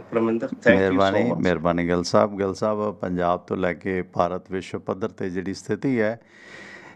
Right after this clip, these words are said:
Speaker 2: ਜਿਸ ਤਰੀਕੇ ਨਾਲ ਜਿਹੜੀ violence ਹੈ, ਮਨੁੱਖੀ ਸੁਭਾਅ ਦੇ ਵਿੱਚ ਖੁਸ਼ੀਆਂ ਘੱਟ ਗਈਆਂ ਨੇ, ਇਕਲਾਪਾ, ਰੰਜ, ਰੰਜਿਸ਼ ਵੱਧ ਗਈ ਆ। violence ਜਿਹੜੀ ਹੈ, ਤੁਸੀਂ ਅੱਜ ਦੀਆਂ ਖਬਰਾਂ ਵੇਖੋ, ਰੂਸ ਯੂਕਰੇਨ ਦੇ ਵਿੱਚ ਆਪਸ ਦੇ ਵਿੱਚ ਕੀ ਕੁਛ ਹੋ ਰਿਹਾ।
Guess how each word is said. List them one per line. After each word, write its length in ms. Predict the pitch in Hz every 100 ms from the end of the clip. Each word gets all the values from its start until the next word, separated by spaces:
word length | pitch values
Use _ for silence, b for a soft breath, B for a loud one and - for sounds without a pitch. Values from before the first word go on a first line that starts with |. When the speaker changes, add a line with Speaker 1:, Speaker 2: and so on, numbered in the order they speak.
| -
Speaker 2:
ਜਿਸ 220 | 135 165
ਤਰੀਕੇ 360 | 175 170 185 180
ਨਾਲ 240 | 165 160
ਜਿਹੜੀ 180 | 156 156
violence 600 | 123 104 113 143 147 131
ਹੈ, 160 | 113
ਮਨੁੱਖੀ 480 | 110 110 113 - 127
ਸੁਭਾਅ 480 | - 120 107 80 87
ਦੇ 140 | 107
ਵਿੱਚ 460 | 104 101 - 104 98
ਖੁਸ਼ੀਆਂ 420 | - 92 - 104 98
ਘੱਟ 280 | 104 92
ਗਈਆਂ 240 | 85 95 98
ਨੇ, 160 | 95
ਇਕਲਾਪਾ, 580 | 92 90 90 87 - 98
ਰੰਜ, 340 | 90 87 90 92
ਰੰਜਿਸ਼ 480 | 87 90 95 95 -
ਵੱਧ 160 | 90 101
ਗਈ 260 | 104 101
ਆ। 140 | 92 90
violence 600 | 87 95 113 127 127 110
ਜਿਹੜੀ 280 | 104 104
ਹੈ, 60 | 101
ਤੁਸੀਂ 400 | - - - 92
ਅੱਜ 120 | 82
ਦੀਆਂ 220 | 85 101
ਖਬਰਾਂ 360 | 98 90 87 90
ਵੇਖੋ, 560 | 87 87 - 92 90 90
ਰੂਸ 400 | 95 104 - 92
ਯੂਕਰੇਨ 520 | 90 92 87 92 101
ਦੇ 80 | 98
ਵਿੱਚ 280 | 90 -
ਆਪਸ 360 | 90 90 - -
ਦੇ 100 | 104
ਵਿੱਚ 160 | 90 -
ਕੀ 200 | 98 87
ਕੁਛ 280 | 92 -
ਹੋ 160 | 101 85
ਰਿਹਾ। 380 | 90 87 85